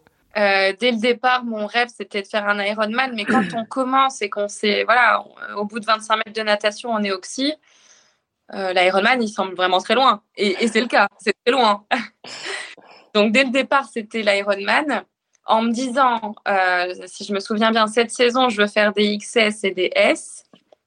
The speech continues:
en faire au moins un ou deux, on verra. Euh, j'aimerais faire un marathon un jour avant d'aller en Ironman.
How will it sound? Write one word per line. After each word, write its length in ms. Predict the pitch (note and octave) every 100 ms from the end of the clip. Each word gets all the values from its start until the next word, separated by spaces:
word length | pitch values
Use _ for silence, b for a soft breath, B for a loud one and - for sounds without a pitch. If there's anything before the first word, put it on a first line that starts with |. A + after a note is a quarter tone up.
| _ _ _ _
en 140 | - F#3+
faire 280 | - G#3+ G#3
au 80 |
moins 220 | G3+ G#3 G#3
un 260 | G#3+ G#3
ou 60 | G3+
deux, 220 | G#3 A#3
on 140 | G#3+ G3
verra. 380 | G3 F#3+ A3+ E4 - _ b b b b -
Euh, 560 | G#3 G3 G3 G3 F#3+ G3
j'aimerais 300 | G#3 G#3 G#3+
faire 220 | G#3+ A3
un 100 | G#3
marathon 580 | G#3+ G#3 G3+ G#3 A#3+ A#3+ -
un 180 | A3+
jour 440 | A3+ A3+ C4+ C4 G#3+ - _ _ _ -
avant 600 | A3 A3 A#3+ A#3+ A#3 -
d'aller 300 | G3 G3+ G3+
en 120 | G3+
Ironman. 640 | G3+ G3+ G3+ G3+ G#3+ C#4